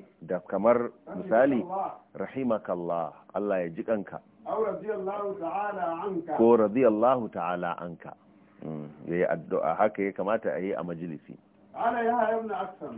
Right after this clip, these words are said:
Speaker 1: Yahya ibn Aksam ya ce,
Speaker 2: "نلت القضاء."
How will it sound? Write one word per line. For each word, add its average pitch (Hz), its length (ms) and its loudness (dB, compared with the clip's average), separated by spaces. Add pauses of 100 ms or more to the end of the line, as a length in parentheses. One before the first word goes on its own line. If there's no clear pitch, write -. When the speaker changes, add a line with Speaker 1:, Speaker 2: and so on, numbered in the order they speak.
(300)
Speaker 1:
Yahya 131 400 6
ibn 127 220 2 (100)
Aksam 107 400 0
ya 104 140 0
ce, 80 220 -8 (920)
Speaker 2:
"نلت 247 400 -10
القضاء." 185 1040 -4